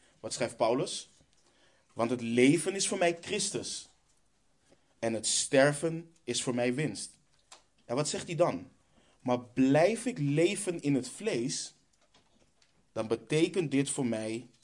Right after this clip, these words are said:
vruchtbaar werk. En wat ik verkiezen zal, weet ik niet." Dus Paulus leert in de versen die we hebben gelezen in één Korinthe zeven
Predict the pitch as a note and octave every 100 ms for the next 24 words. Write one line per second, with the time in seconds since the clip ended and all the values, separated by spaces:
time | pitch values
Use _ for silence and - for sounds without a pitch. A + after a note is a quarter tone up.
0 | _ _ _ _ - - B2 A#2 B2+ C3
1 | D#3 B2+ - - _ _ _ _ _ _
2 | _ A#2+ A#2 A#2 - - F3+ F3 F#3+ F3
3 | E3 F3 - _ _ _ _ _ _ _
4 | _ C#3+ G3+ D3+ A2+ - _ _ _ _
5 | _ _ _ _ _ _ _ _ _ _
6 | _ _ _ _ _ _ _ _ _ _
7 | _ _ _ _ _ _ _ - A#2+ F3
8 | G3+ A3 C3+ C#3 G#3 C3 C3 - - _
9 | B2 C3 B2 E3 E3 F3 E3 D3+ C3 A#2+
10 | A#2+ A#2+ E3 F3+ G2+ A#2 - _ _ _
11 | - _ - A#2+ B2+ B2 B2 A#2+ A#2 A#2
12 | G#2+ A#2